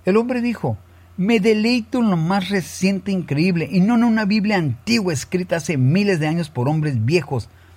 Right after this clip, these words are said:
No quiero lo antiguo, quiero lo nuevo". ¿Y qué si estamos en un estado constante de confusión? De eso se trata el cambio, lo nuevo, impresionante, ¿no crees?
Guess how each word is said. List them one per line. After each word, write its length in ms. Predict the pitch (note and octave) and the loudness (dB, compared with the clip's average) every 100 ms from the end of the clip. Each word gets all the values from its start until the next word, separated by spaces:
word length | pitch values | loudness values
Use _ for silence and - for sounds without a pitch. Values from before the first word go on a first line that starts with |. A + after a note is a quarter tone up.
| - - | -14 -4
No 200 | A3+ G3 | -2 -2
quiero 240 | B3 C4 | 0 2
lo 60 | A3+ | 2
antiguo, 400 | C#3+ C#3+ B2+ G#2+ - - - | 2 2 2 0 -6 -20 -8
quiero 260 | - C#4 C4+ | 0 2 4
lo 120 | G#3 | 4
nuevo". 400 | D3 C3 A2 G2 - - - - - - | 4 4 2 -2 -8 -20 -20 -20 -16 -4
¿Y 120 | A#3+ | -2
qué 180 | - C#4 | 2 0
si 100 | B3 | 0
estamos 380 | A#3 B3+ B3+ G#3 | 0 2 2 2
en 60 | |
un 80 | G#3+ | 2
estado 280 | A3 - G#3+ - | 0 0 -2 -2
constante 500 | C#3+ - F#3 F3+ F#3 | -2 0 -2 0 -2
de 80 | |
confusión? 560 | F3+ A#2+ A2+ - F3 C3+ - - | 0 0 0 0 0 0 -6 -6
De 200 | B2+ C3 | 2 4
eso 180 | G#3 A#3+ | 4 0
se 140 | G3+ C#3 | -4 0
trata 300 | F3+ F#3 F#3+ | 0 0 -2
el 120 | C3 | 0
cambio, 340 | E3 F#3+ F3 | 0 2 2
lo 140 | B2+ A2+ | 2 4
nuevo, 260 | F3 G#3+ | 4 2
impresionante, 800 | D3+ C3 A2 G#2+ A2+ G#3 G#3 A2+ | 0 -2 -4 -4 0 0 0 -2
¿no 180 | B2+ F3+ | 0 -2
crees? 360 | G3+ C4+ - | -2 -2 -4